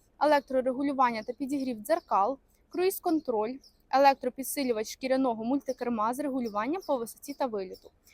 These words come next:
Маємо автоматичну коробку передач, цифровий дисплей,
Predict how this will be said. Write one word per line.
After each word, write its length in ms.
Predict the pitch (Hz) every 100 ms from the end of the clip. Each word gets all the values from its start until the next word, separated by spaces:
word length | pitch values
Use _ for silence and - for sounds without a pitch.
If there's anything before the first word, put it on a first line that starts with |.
| - - _
Маємо 360 | 269 254 240 -
автоматичну 720 | 247 - 294 311 294 - 247
коробку 440 | - 269 233 - -
передач, 680 | 311 330 262 202 233 - - _ _ -
цифровий 500 | 294 294 320 294 254
дисплей, 720 | 214 311 - 254 208 220 269